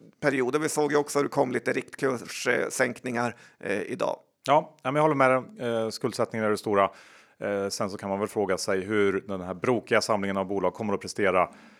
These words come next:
Speaker 2: i en lågkonjunktur. Eh, känns som att det kan bli ganska svårt att, eh, ratta alla de här, eh, väldigt olika, eh, bolagen som man äger. Eh, ja.
Speaker 1: Ja, de behöver i alla fall, eh,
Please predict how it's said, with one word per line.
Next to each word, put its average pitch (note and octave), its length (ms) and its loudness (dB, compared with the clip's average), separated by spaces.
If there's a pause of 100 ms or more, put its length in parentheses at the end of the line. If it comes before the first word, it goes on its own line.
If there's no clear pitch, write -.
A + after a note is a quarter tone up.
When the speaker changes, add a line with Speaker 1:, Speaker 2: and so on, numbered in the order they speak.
(180)
Speaker 2:
i A#2 120 0
en A2 60 2
lågkonjunktur. G2+ 720 0
Eh, F#2 200 -4
känns A#2 300 2
som A2 100 0
att G2 60 0
det - 60 -18
kan G#2 120 -4
bli G2+ 100 -4
ganska G#2+ 300 -2
svårt - 480 -2
att, - 460 -6
eh, G#2 60 -2 (320)
ratta - 380 2
alla G#2+ 380 4
de F#2+ 100 -6
här, F#2 240 2 (1160)
eh, G#3 60 -14 (180)
väldigt A2 340 0
olika, A2+ 800 2 (140)
eh, G2 220 -2
bolagen F#2 360 -2
som G2+ 120 -12
man F#2 140 -2
äger. E2+ 160 -6 (220)
Eh, - 320 -12 (280)
ja. A#2 180 -4 (440)
Speaker 1:
Ja, E3+ 200 6
de F3 140 2
behöver E3+ 220 6
i - 20 6
alla E3+ 100 2
fall, C#3+ 300 6
eh, B2+ 60 4